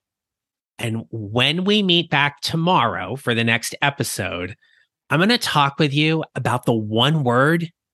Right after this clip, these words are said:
you absolutely must say in your interview. So until then, my friends, I want you to remember this.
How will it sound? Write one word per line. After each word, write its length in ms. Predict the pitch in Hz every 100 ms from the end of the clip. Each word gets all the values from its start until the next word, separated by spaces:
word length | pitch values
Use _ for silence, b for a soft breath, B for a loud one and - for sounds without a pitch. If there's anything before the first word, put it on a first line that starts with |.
| _
you 220 | 127 113 _ -
absolutely 680 | 127 - - 117 117 110
must 240 | 104 104 -
say 220 | 107 98
in 100 | 98
your 140 | 95
interview. 560 | - 104 101 98 87 90 _ _ _ _ _ _ b b b b _ _
So 240 | - 127
until 340 | 120 120 151 139
then, 200 | 135 127
my 120 | 113
friends, 500 | - 117 107 104 - _
I 60 | 113
want 400 | 101 107 110 127
you 120 | 127
to 100 | 147
remember 540 | 151 147 117 107 113
this. 500 | 107 98 90 - -